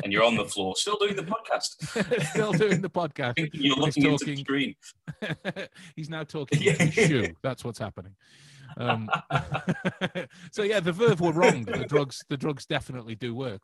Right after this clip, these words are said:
Speaker 2: But, um, yeah, so
Speaker 1: <laughs>
Speaker 2: at, at the, at the end of the day, they discussed,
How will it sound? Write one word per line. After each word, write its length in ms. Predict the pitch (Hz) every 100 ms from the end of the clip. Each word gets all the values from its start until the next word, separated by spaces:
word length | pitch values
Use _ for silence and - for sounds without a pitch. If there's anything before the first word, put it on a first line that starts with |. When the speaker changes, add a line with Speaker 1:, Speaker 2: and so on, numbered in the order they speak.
| -
Speaker 2:
But, 180 | 127 - - - _ _
um, 340 | - 135 135 - 151
yeah, 160 | 170 139
so 240 | 156 147 277 262 302
Speaker 1:
<laughs> 260 | - _
Speaker 2:
at, 160 | 160 165 -
at 160 | 180
the, 200 | 165 180 170
at 120 | 147
the 100 | 170
end 120 | 160
of 60 | 151
the 80 |
day, 280 | 135 135 123
they 220 | 117 123
discussed, 800 | 120 120 - - 127 120 - -